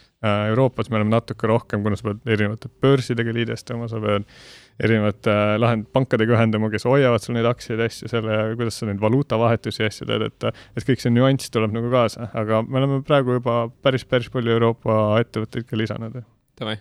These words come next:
Speaker 2: aga kas on siis, et sa pead nagu reaalselt minema nagu üks-ühele igat ettevõtet nagu väänama endale platvormile või see on või sul on nagu mingisugused agregaatorid, kes saavad sulle nagu grupi neid tuua ka või?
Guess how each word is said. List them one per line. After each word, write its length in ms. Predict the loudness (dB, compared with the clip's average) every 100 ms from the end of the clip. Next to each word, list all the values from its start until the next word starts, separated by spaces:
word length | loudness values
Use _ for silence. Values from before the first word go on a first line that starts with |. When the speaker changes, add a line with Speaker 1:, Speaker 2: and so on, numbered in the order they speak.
| -8
Speaker 2:
aga 160 | -6 -4
kas 160 | -4
on 80 | -4
siis, 200 | -4 -8 -6
et 160 | -8 -6
sa 80 | -4
pead 120 | -4 -2
nagu 120 | 0
reaalselt 400 | 0 0 -4 -6
minema 280 | -6 -6 -8 -10
nagu 220 | -12 -14
üks-ühele 520 | -8 -2 -2 -2 -4
igat 240 | -8 -8
ettevõtet 480 | -10 -8 -8 -8 -10 -10
nagu 160 | -8 -2
väänama 320 | -2 -2 -4
endale 200 | -6 -6
platvormile 560 | -6 -6 -6 -6 -8 -8
või 80 | -8
see 120 | -10
on 40 | -12 _ _ _ _ _
või 80 | -4
sul 140 | -2
on 60 | 0
nagu 120 | -2 -2
mingisugused 480 | -2 -4 -4 -2
agregaatorid, 680 | -2 0 -2 -2 -4 -8 -10 -10
kes 140 | -8
saavad 240 | -6 -6 -8
sulle 380 | -10 -8 -8 -10
nagu 220 | -12 -16 -6
grupi 300 | -4 -2 -4 -4
neid 160 | -8 -10
tuua 160 | -12 -12
ka 140 | -12
või? 80 | -16